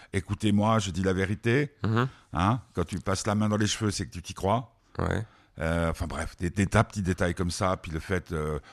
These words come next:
Speaker 1: moi j'ai trouvé lamentable à la fin du débat de dire que Macron s'était pas bien tenu. Il a une telle élégance, cet homme.
Speaker 2: Oui,
Speaker 1: Non, mais
Speaker 2: non,
Speaker 1: enfin,
Speaker 2: c'est vrai que moi, bon, je, je, alors, n'étant
Speaker 1: ça t'a
Speaker 2: pas
Speaker 1: pas
Speaker 2: vra-,
Speaker 1: marqué, toi ?
Speaker 2: n'étant pas vraiment d'accord avec tout ce qu'il dit, il y avait quand même une certaine arrogance qu'il f-,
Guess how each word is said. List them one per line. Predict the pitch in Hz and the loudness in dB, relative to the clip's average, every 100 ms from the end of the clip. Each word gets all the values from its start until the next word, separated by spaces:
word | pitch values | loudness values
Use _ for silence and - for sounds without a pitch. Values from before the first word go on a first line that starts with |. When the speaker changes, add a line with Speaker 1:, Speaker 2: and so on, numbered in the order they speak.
| - - | -16 -2
Speaker 1:
moi | 92 | 0
j'ai | 85 | 0
trouvé | 85 90 92 | -2 0 2
lamentable | 90 90 90 98 92 | 2 2 2 2 2
à | 80 | 0
la | |
fin | 98 85 | 0 0
du | 85 | 0
débat | 78 82 87 90 | -2 -2 0 0
de | 82 | -2
dire | 76 87 - | -4 -4 -2
que | 82 | -2
Macron | 82 80 92 | -2 -2 -4
s'était | - - | -4 -6
pas | 78 80 | -4 -2
bien | 82 90 | -2 -2
tenu. | 104 92 | 2 2
Il | 78 | 2
a | |
une | 76 | -2
telle | - 85 | 0 0
élégance, | 85 76 101 95 | 0 0 0 0
cet | 87 - | -4 -4
homme. | 85 87 62 _ _ _ _ - - - - - - - - - - - - - | -2 -2 -6 _ _ _ _ -20 -20 -20 -20 -20 -20 -20 -18 -18 -14 -2 -2 4
Speaker 2:
Oui, | 110 170 | 8 10
Speaker 1:
Non, | |
mais | 131 | 12
Speaker 2:
non, | 113 | 10
Speaker 1:
enfin, | - | 12
Speaker 2:
c'est | 117 | 12
vrai | 139 | 12
que | 156 | 12
moi, | 110 98 127 | 10 10 8
bon, | 98 104 | 8 4
je, | 92 87 85 101 | 4 0 4 4
je, | 98 | 6
alors, | 90 85 85 | 8 8 8
n'étant | 90 - 95 | 0 4 4
Speaker 1:
ça | 107 | 10
t'a | |
Speaker 2:
pas | 98 | 10
Speaker 1:
pas | 95 | 12
Speaker 2:
vra-, | 92 | 10
Speaker 1:
marqué, | 147 165 135 | 8 6 2
toi ? | 120 110 107 | 2 0 0
Speaker 2:
n'étant | 87 107 104 104 - 107 | 2 4 6 6 8 6
pas | 101 98 | 8 8
vraiment | 98 98 | 8 6
d'accord | 95 98 95 | 6 8 8
avec | 90 - | 6 0
tout | - | -6
ce | 98 | -6
qu'il | - 95 | -6 -4
dit, | 113 143 - - - | 0 0 -4 -20 -2
il | 95 | 6
y | |
avait | 95 | 6
quand | 92 101 | 10 10
même | 107 | 10
une | 95 | 6
certaine | - 92 - 98 92 | 2 -2 2 2 4
arrogance | 87 90 98 107 | 2 2 -2 -4
qu'il | - | -6
f-, | - | -14